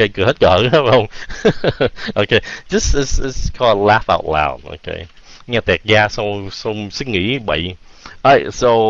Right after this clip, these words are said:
yeah, it's a laugh out loud, vậy thôi à. Yeah, laugh out loud. <laughs> Ok. So, he laughed out loud.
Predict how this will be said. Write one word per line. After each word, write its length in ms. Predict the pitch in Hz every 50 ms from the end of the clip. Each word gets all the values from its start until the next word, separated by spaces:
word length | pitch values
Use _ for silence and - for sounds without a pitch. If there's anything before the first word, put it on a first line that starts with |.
| 107 98 87
yeah, 340 | 104 147 175 175 156 120 113
it's 200 | 110 - - 104
a 40 | 95 - _ _ _ _ 95
laugh 300 | 98 101 104 117 143 - 117 101
out 100 | 95 85
loud, 400 | 87 90 90 90 85 85 82 80 82
vậy 120 | 80 78 78
thôi 140 | - 87 82
à. 160 | 78 71 67 - - -
Yeah, 260 | 90 82 76 71 71 76
laugh 280 | 80 82 82 - -
out 140 | 82 - -
loud. 360 | - 78 73 73 71 69 69 - - _ - _ _ - - - -
<laughs> 800 | 120 - - 131 117 - - 123 - - 156 - - - 120 - - - - - - - - - - - - - - - - _ _ _ _ _ _ _ - - - - - - - - - - 85
Ok. 280 | 85 82 - 101 135 220 - - - - - _ - - _ - - - - - _ _ _ _ _ _ _ _ _ _ _ _ _ _ _ _ _ _ _ _ _ _ _ _ _ _ _ _ _ _ _ _ _ - - - - - - - - - - -
So, 180 | - - 110 101 95 95 90 85
he 140 | - 135 135 135
laughed 540 | 120 107 104 104 98 90 - - - - - 95
out 120 | 87 - 85
loud. 420 | 90 90 90 85 80 78 76 76